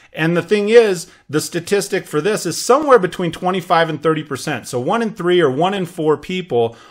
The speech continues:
are going to know somebody that is looking for a vehicle.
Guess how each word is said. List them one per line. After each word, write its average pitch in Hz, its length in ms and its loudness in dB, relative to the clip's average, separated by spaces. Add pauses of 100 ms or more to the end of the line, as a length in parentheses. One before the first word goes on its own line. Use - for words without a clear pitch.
(140)
are 156 120 2
going 208 380 0
to 202 80 6
know 185 280 2
somebody 165 1080 0 (360)
that 196 160 4
is 190 160 0
looking 180 360 2
for 202 160 6
a 202 80 6
vehicle. 240 600 -4